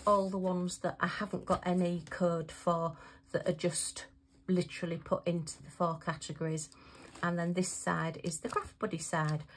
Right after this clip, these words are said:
So we'll be looking at that later on 'cause I've got quite a few Craft Buddy ones to put away, uh, from my Christmas ones, but we'll do that another day. Oh dear.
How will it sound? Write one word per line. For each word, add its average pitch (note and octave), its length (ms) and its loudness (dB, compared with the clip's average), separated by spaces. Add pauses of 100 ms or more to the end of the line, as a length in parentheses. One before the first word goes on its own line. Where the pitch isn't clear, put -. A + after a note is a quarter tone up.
(160)
So F3 460 4
we'll F3+ 180 4
be G3+ 100 2
looking G#3+ 280 0
at - 100 -2
that - 160 2
later F3 340 2
on E3+ 140 0
'cause - 160 -8
I've F3+ 120 -6
got - 180 0
quite F3+ 200 -2
a - 40 -4
few E3 200 -4
Craft - 320 -8
Buddy D3+ 200 -4
ones D#3+ 320 -8
to D3+ 80 -8
put - 240 -4
away, D#3+ 340 -2 (400)
uh, C#3 220 -2
from C3+ 260 2
my C3 120 4
Christmas D#3 500 0
ones, D3+ 320 -2
but - 220 -10
we'll E3+ 120 0
do E3 240 -2
that - 180 -6
another D#3+ 360 -2
day. D#3+ 840 2 (100)
Oh A3 340 4 (160)
dear. G3 260 0